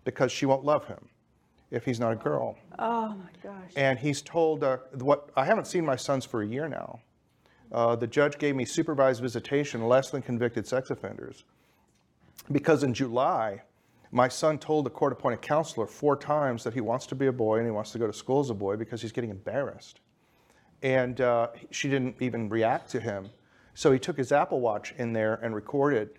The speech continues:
Speaker 1: himself telling her that. And when she realized she was being recorded, she threw him out of the office, initiated the, the ninth, uh, C P S investigation that I've endured, and, uh, then told the court that I was coercing James, but never told the court that he wanted to be a boy.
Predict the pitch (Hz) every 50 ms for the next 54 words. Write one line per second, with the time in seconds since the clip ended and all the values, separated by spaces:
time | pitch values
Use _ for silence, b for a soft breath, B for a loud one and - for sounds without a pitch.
0 | _ _ - 127 113 - - 123 101 - - - 147 139 139 127 117 117 110 104
1 | - - - _ _ _ _ _ - 110 98 95 - - - _ _ b b b
2 | b b b b b b 120 120 123 123 - - 139 139 147 143 139 139 135 -
3 | - 143 123 113 120 135 131 123 117 - - - 160 165 165 147 127 117 - -
4 | 120 113 - 139 143 143 147 143 131 127 123 127 123 120 110 107 110 110 - -
5 | 123 113 113 - - - - _ _ - - 127 131 135 131 - - 139 127 120
6 | 123 113 104 113 110 110 107 - - 123 117 113 107 104 104 101 107 120 131 143
7 | 160 - - - _ _ - - 117 113 104 104 107 101 - - 143 131 127 135
8 | 127 120 - 123 117 120 113 - - 110 113 110 107 104 - - 107 104 101 104
9 | 101 101 101 98 101 92 92 95 101 113 - _ b b b b b b b b
10 | b b b b - 135 131 131 131 127 127 123 135 120 120 117 120 120 120 -
11 | - 113 139 143 143 143 147 143 - - - - - - 160 160 156 151 - -
12 | - 151 143 135 131 - 117 127 123 - 113 123 123 117 113 - - - 120 113
13 | 123 143 139 - 120 107 107 104 104 98 95 98 104 104 - 110 113 - 131 127
14 | 131 139 139 147 - - 131 117 107 104 - - - 107 98 107 - - 117 113
15 | 107 110 107 107 104 104 107 110 110 107 104 110 120 117